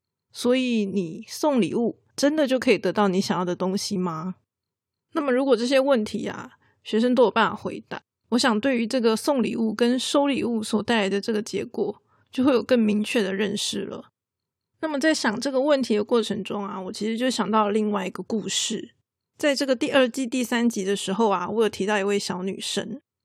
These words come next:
那那位小女生呢，就是她男朋友开早餐，然后就在里面帮忙嘛。老实说，做早餐这件事情真的是非常的辛苦。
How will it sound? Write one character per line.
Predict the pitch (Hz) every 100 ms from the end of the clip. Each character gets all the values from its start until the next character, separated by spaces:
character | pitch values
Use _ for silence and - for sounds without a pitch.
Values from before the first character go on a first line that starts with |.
| _
那 | 254 262
那 | 285
位 | 277
小 | 254 214
女 | 240 202
生 | - 226
呢， | 226 196 196
就 | 208 220
是 | 208 226 208 190 - _ _ -
她 | - 226
男 | 220 190
朋 | 208
友 | 220 180
开 | - 208
早 | 208 180 -
餐， | - 185 190
然 | 190
后 | 202
就 | 208
在 | 214 190
里 |
面 | 175 180 185
帮 | 185 180
忙 | 185 - -
嘛。 | 185 - 247 _ _ _ _ _ -
老 | - 196
实 | 240
说， | 247 285
做 | - 277
早 | 208 180
餐 | - 220
这 | 240
件 | 226 226
事 | 226 214
情 | 190
真 | 190 214
的 | 202
是 | 190 220 190
非 | 190 214
常 | 208 180
的 | 180
辛 | - 202 202
苦。 | - -